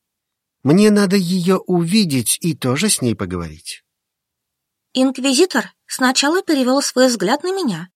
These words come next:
Speaker 2: затем нахмурился и посмотрел на капитана.
Speaker 1: «Роб, можешь временно разместить госпожу Анику у себя в доме?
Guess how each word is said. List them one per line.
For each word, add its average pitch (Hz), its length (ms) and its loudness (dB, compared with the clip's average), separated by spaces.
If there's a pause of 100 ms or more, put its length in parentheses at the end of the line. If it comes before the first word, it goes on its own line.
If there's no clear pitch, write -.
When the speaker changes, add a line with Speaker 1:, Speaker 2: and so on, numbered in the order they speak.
(240)
Speaker 2:
затем 208 400 0
нахмурился 190 840 -2 (160)
и 247 100 -2
посмотрел 220 580 0
на 190 120 0
капитана. 254 680 -2 (600)
Speaker 1:
«Роб, 156 300 2 (500)
можешь 214 520 2
временно 131 500 2
разместить 117 600 -2
госпожу 107 560 -2
Анику 104 680 -2
у - 80 -8
себя 123 420 -6
в 95 80 -14
доме? 98 360 -4